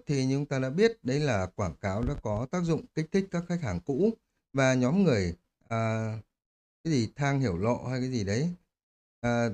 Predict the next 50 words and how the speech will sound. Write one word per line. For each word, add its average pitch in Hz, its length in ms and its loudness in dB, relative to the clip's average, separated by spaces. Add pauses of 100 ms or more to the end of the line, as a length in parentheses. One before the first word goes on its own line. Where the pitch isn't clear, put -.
(100)
tìm 113 240 4
đến 127 300 0
để 98 260 -2
có 147 80 -10
thể 110 240 -4
cạnh 120 220 -4
tranh 123 300 0
để 90 120 -2 (140)
thuê 123 380 2 (500)
Lý 143 200 2
Quảng, 92 340 0
tại 92 100 -8
vì 92 120 -4
Lý 104 240 -2
Quảng 87 240 0
thì 87 80 -6
mạnh 117 260 -2
hơn 117 200 -2
so 107 180 -6
với 120 120 -4
Võ 151 60 -6
Tòng. 95 320 -2 (100)
Tuy 113 140 -2
nhiên 117 200 2
lúc 175 240 0
này 104 320 0
thì, 101 300 0 (600)
à, 107 280 0
Giang 127 240 0
Thái 131 140 -2
Huyền 123 280 4
đã 104 100 0
nghĩ 143 200 0
ra 139 140 -2
cách 175 260 -4
đấy 113 140 -2
là 120 220 -2
sẽ 113 260 -10
cho 117 160 -2
thuê 110 240 0
theo 110 200 -4
giờ 98 240 0 (140)
chứ 127 100 -6
không 113 240 -4
cho 113 120 -4
thuê 110 280 -2
cả 85 120 -4
ngày 87 240 -2
như 95 180 -4
trước 190 220 2